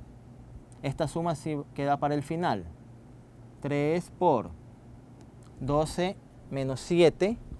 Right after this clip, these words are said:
cinco. ¿Ya? Estas dos, las, estas dos operaciones, esa suma y esa resta, las hice en primer lugar porque están dentro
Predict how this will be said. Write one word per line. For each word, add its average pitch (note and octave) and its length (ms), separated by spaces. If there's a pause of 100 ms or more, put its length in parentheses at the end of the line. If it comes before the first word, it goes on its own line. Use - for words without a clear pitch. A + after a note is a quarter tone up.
(180)
cinco. A#2 540 (2000)
¿Ya? A2 220 (420)
Estas D3 240
dos, D3+ 160
las, E3 180
estas C#3+ 300
dos D#3+ 160
operaciones, F3+ 760 (400)
esa C#3 220
suma F#3 320
y C#3+ 80
esa F3 220
resta, G3 440
las A2+ 240
hice C#3+ 220
en F3+ 100
primer E3+ 320
lugar F#3+ 380 (240)
porque C#3+ 220
están C#3+ 300
dentro D3 480